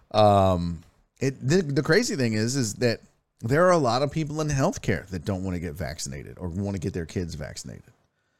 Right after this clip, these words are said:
And she's like, "Well, those people also weren't on the front lines at one point and didn't see." There was one, this is, I don't know if I can, no, I can't tell the stories.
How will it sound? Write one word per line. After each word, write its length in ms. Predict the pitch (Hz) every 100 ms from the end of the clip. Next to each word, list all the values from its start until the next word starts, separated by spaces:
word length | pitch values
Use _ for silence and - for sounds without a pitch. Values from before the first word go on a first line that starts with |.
| _ _
And 80 | 101
she's 240 | - 135 120
like, 140 | 110
"Well, 80 | 113
those 220 | 139 151
people 300 | - 143 127
also 280 | 135 143 131
weren't 280 | 110 120 117
on 160 | 123
the 80 | 107
front 260 | 98 127 104
lines 300 | 98 95 87
at 100 | 95
one 260 | 92 92
point 300 | - 90 82 -
and 140 | 101
didn't 180 | 107 113
see." 300 | 98 117 120 - - - -
There 200 | 127 165
was 220 | 165 139
one, 500 | 117 123 160 185 180 -
this 280 | 123 117
is, 260 | 120 98 -
I 160 | 98 95
don't 140 | 98
know 140 | 92 85
if 80 |
I 80 | 85
can, 180 | 78 85
no, 100 | 127
I 120 | 131
can't 260 | - 90 -
tell 140 | 71
the 60 | 73
stories. 420 | - - -